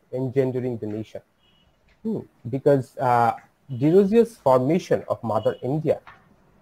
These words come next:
was very identical with the conception which, uh, Aurobindo, Bankim had kind of presented.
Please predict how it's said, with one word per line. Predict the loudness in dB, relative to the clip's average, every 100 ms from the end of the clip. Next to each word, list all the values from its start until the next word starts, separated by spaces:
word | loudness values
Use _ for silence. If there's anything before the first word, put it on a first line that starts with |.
| _ _ _
was | -2 -2
very | 2 4 4 2 0 0
identical | 2 4 2 0 0 0
with | 0
the | -4
conception | -2 -2 -2 -6 -2 0 0 -2
which, | -8 -8 -16 -20 _
uh, | -2 -2 0
Aurobindo, | 0 2 0 -2 0 -2 0
Bankim | 0 -2 -2 -4
had | -4 -2
kind | -2 -2
of | -6
presented. | -6 -2 4 4 2 -6